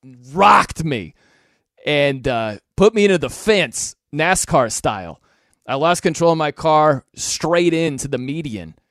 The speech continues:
Thankfully, there was a median. I've seen that road. There are plenty of places there's no median. I, you probably wouldn't be talking to me if there was no median. And, uh, yeah, uh, it was just a very small hairline fracture. No big deal. I don't make it sound like it was bigger than it was.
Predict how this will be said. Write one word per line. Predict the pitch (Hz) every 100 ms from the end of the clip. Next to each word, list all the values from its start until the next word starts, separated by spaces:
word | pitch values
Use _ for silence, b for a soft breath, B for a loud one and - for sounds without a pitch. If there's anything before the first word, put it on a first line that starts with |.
| _ _ _ _ _
Thankfully, | 170 185 180
there | 156 131
was | 135 170
a |
median. | 139 110 98 92 104
I've | 139
seen | - 175
that | 147 110
road. | 117 147 151 107 - _ _ _ _
There | 131
are | 143
plenty | 160 165
of | 135
places | 151 156 135
there's | 123 123
no | 143 135
median. | 120 165 107 82 - -
I, | 107 -
you | 175
probably | - 208 190
wouldn't | 180
be | 143
talking | 139 151 139
to | 95
me | 90
if | 90
there | 120
was | 101
no | 110
median. | 98 135 95 80 69 _ _ _ _ _ _
And, | 98 98 95
uh, | 92 87 85 - -
yeah, | 127 170 101 101 _
uh, | - 92 87 - _ _ _ -
it | 240
was | 240
just | 214 185
a | 170
very | 147 165 165
small | 147 - 143 123 120
hairline | 104 123 117 113 101
fracture. | 113 101 - 107
No | 104 117
big | 104 95
deal. | 101 98
I |
don't | 110 110
make | 104 101
it | 95
sound | 117 101
like | 98
it | 95
was | 85
bigger | 107 104
than | 98 92
it | 80
was. | 113 139 92 82